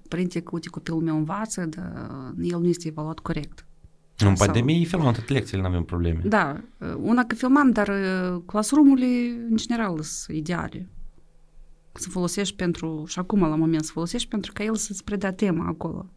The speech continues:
Speaker 1: Și atunci îl inviți ca tutore pe părinte, el în fiecare săptămână primește un raport, ce-a făcut copilașul în, uh, în clasă,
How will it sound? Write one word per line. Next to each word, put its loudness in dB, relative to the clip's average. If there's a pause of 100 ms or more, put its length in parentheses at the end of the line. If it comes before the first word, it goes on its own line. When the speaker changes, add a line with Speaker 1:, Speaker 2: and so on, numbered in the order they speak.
(840)
Speaker 1:
Și -14
atunci 2
îl 4
inviți 8
ca -2
tutore 4
pe -2
părinte, 4
el -2
în 0
fiecare -4
săptămână 0
primește 0
un 2
raport, -2
ce-a -2
făcut -8 (420)
copilașul -4
în, 0
uh, -2 (420)
în 0
clasă, -2